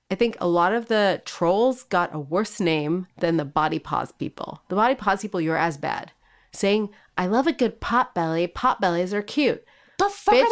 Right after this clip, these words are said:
Speaker 2: they
Speaker 1: does not
Speaker 2: talking
Speaker 1: have
Speaker 2: about?
Speaker 1: a pot belly. Are you, are you on crack? Like,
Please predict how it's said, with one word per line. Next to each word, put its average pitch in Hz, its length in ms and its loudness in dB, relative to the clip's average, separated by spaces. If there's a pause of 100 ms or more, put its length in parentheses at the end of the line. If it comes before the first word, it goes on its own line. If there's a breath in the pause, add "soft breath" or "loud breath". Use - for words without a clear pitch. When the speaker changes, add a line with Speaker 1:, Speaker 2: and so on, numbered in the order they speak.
Speaker 2:
they 294 40 2
Speaker 1:
does 226 160 0
not 220 60 2
Speaker 2:
talking 226 240 6
Speaker 1:
have - 60 0
Speaker 2:
about? 156 200 0
Speaker 1:
a - 40 0
pot - 240 2
belly. 147 300 -4
Are 170 60 -6
you, 208 280 -6 (220)
are 254 140 2
you 277 320 -2
on 196 220 2
crack? 156 540 -2 (440 soft breath)
Like, 247 260 -2